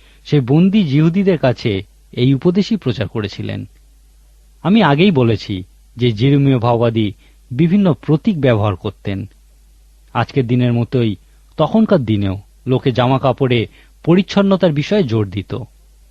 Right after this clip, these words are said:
সেই সময় জিরোমীয় ভাওবাদী একবার তার একটা অন্তর্বাস একটানা কয়েক মাস ব্যবহার করার পর সেটাকে মাটিতে গর্ত করে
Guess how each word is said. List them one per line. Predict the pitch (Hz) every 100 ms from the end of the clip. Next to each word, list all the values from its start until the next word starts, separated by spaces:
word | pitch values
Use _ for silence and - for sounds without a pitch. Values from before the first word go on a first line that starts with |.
| _ _ _
সেই | - 240
সময় | 233 254 254
জিরোমীয় | 127 127 151 160
ভাওবাদী | 160 170 180 123 127
একবার | 123 117 120 98 - - _
তার | 147 139
একটা | 135 -
অন্তর্বাস | 131 147 226 196 117 98 -
একটানা | 127 123 151 139 135
কয়েক | - 170 -
মাস | 214 175
ব্যবহার | 120 123 127 147
করার | 160 156 156 -
পর | 135 127 92 - _ _ _ -
সেটাকে | 180 190 196
মাটিতে | 175 139 143 196 175
গর্ত | 127 135 -
করে | 226 170 120 101